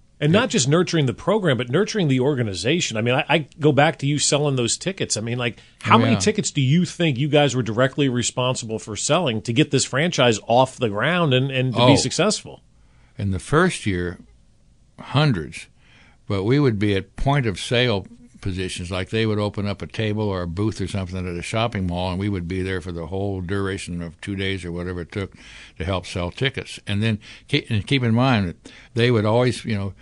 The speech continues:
Speaker 2: pay for meals or something like that. You know, I turned in a little, you know, slip to get, get our reimbursement for that. But bottom line, th-,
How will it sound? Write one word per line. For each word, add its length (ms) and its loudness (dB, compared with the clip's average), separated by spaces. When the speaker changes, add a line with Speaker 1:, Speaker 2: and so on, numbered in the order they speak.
Speaker 2:
pay 160 2
for 160 0
meals 420 4
or 80 2
something 320 4
like 280 2
that. 420 4
You 140 -2
know, 140 0
I 140 2
turned 300 2
in 100 2
a 80 0
little, 260 0
you 100 -8
know, 100 -4
slip 340 -4
to 160 -4
get, 260 -6
get 120 -2
our 140 -2
reimbursement 600 -2
for 100 -4
that. 260 0
But 140 -10
bottom 320 0
line, 240 2
th-, 120 -6